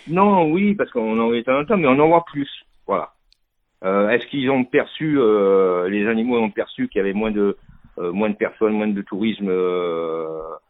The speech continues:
les gens qui passent, qui les, qui les dérangent peut-être les trucs, mais, euh, voilà, à part, à part les serpents que je n'ai plus, euh, je n'ai plus eu depuis un moment, mais, euh, tout le reste, les lapins, les faisans, euh,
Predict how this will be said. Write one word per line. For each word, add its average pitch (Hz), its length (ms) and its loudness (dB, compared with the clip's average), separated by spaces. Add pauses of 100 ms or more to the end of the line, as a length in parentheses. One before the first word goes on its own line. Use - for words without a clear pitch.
(300)
les 92 100 -10
gens 101 160 -4
qui 95 140 -12
passent, 98 260 -2
qui 101 120 -10
les, 95 380 -2
qui 107 60 -6
les 104 100 2
dérangent 104 440 2
peut-être 98 280 -2
les 95 100 -4
trucs, 101 180 -2 (480)
mais, 101 180 2
euh, 90 540 2 (1160)
voilà, 143 380 2
à 104 140 2
part, 117 240 2
à 110 160 2
part 120 160 0
les 120 140 2
serpents 117 320 -2
que 101 100 -12
je 104 40 -2
n'ai 98 120 -2
plus, - 160 -8
euh, 95 260 -2
je 98 60 -4
n'ai 95 160 -4
plus 101 260 -10
eu 101 40 -6
depuis 98 260 -6
un 90 40 -4
moment, 113 380 0
mais, 110 220 2
euh, 85 240 0
tout - 120 -10
le 101 100 2
reste, 107 260 2
les 95 100 0
lapins, 117 640 2
les 95 220 -4
faisans, 113 840 -2
euh, 82 640 -4